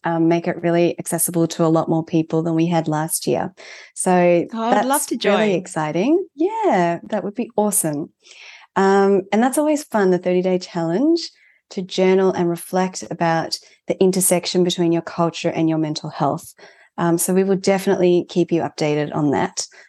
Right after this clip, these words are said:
Speaker 1: um, if you stay close to our Instagram at Just Shapes and Sounds.
Speaker 2: So I have
Speaker 1: Mm.
Speaker 2: two final questions for you.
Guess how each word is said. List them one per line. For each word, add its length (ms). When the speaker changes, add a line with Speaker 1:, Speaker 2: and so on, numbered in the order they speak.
Speaker 1:
um, 180
if 160
you 260
stay 280
close 300
to 100
our 180
Instagram 560
at 140
Just 360
Shapes 360
and 120
Sounds. 500
Speaker 2:
So 140
I 40
have 140
Speaker 1:
Mm. 80
Speaker 2:
two 340
final 260
questions 360
for 80
you. 320